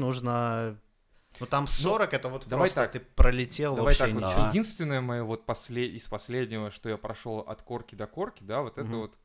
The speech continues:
Speaker 2: Kingdom Come Deliverance. Все. Я его прошел от корки до корки, я поставил себе там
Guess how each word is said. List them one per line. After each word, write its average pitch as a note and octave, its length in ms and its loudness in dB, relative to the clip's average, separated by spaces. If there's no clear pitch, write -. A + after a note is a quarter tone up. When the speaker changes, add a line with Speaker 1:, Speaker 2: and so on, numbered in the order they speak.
Speaker 2:
Kingdom G#2+ 400 -12
Come G#2 160 -12
Deliverance. G#2 600 -12
Все. - 260 -8
Я A#2 160 -2
его C#3 140 0
прошел C3+ 360 -6
от A2+ 200 -8
корки B2 300 -8
до G#2+ 100 -6
корки, G3 360 -8
я G#2+ 60 -6
поставил G#2 380 -10
себе G#2 300 -14
там F#2 220 -20